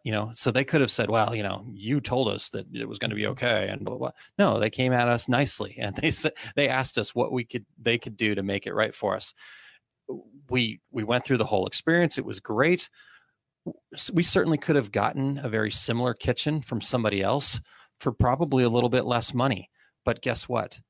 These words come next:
We were happy with the experience. We were happy to pay what we paid. And, um, one of these days, I'm gonna actually get it in writing so I can remember it. But Greg Kitson has a great saying. If those of you don't know Greg Kitson, he's with Mind's Eye Graphics up in,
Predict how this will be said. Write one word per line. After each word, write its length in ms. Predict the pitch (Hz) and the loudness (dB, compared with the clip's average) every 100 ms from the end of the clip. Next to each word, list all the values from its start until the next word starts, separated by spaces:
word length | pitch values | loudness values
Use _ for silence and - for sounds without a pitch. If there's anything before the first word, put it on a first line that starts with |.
| _ _ _ | _ _ _
We 320 | - 110 131 | -6 0 2
were 160 | 120 107 | 2 0
happy 440 | - 120 123 139 | -2 -4 -2 0
with 180 | 139 - | 0 0
the 100 | 135 | -2
experience. 680 | - - 107 101 98 101 - | -2 -4 -2 -2 -2 -4 -4
We 80 | 95 | -4
were 100 | 95 | -4
happy 380 | - 120 - | -2 -2 -2
to 80 | 127 | 0
pay 280 | - 131 123 | 0 0 2
what 180 | 120 123 | 2 2
we 100 | 123 | 0
paid. 480 | - 95 95 92 - - - - - | 0 0 -2 -6 -10 -20 -20 -12 -4
And, 400 | 101 95 98 - | 0 0 -2 -2
um, 300 | 104 95 98 _ _ _ _ | 0 -2 -4 _ _ _ _
one 120 | 135 160 | 2 4
of 60 | |
these 140 | 123 - | 4 2
days, 180 | 107 | 2
I'm 60 | 110 | 2
gonna 120 | 104 | 2
actually 380 | 101 104 - 98 - | 0 -2 -4 -10 -2
get 160 | 110 | 0
it 100 | 104 - | 0 -2
in 120 | 101 | -4
writing 380 | 95 101 98 90 | 0 0 0 -4
so 180 | - 101 | -4 -4
I 80 | |
can 160 | 98 95 | -4 -4
remember 380 | 92 98 95 92 | -4 -2 -2 -2
it. 80 | 104 | -4
But 100 | 104 | 0
Greg 220 | 117 117 | 0 2
Kitson 340 | 127 - 110 | -2 -2 -2
has 160 | 101 95 | -2 -4
a 60 | |
great 340 | 92 95 107 - | -2 0 0 0
saying. 240 | - 101 | -2 0
If 120 | 95 | -2
those 200 | 107 104 | -2 -2
of 40 | 98 | -2
you 100 | 101 | -2
don't 180 | 101 104 | -2 -2
know 120 | 98 | -2
Greg 240 | 104 95 | 0 -2
Kitson, 320 | - 104 - 98 | -2 -4 -2 -4
he's 140 | 90 | -4
with 140 | 101 | -6
Mind's 300 | 101 95 98 | -2 0 0
Eye 140 | 104 95 | -2 0
Graphics 500 | 101 95 - 98 - | 0 -2 -4 -6 -4
up 160 | 104 | -4
in, 220 | 101 95 | -2 -2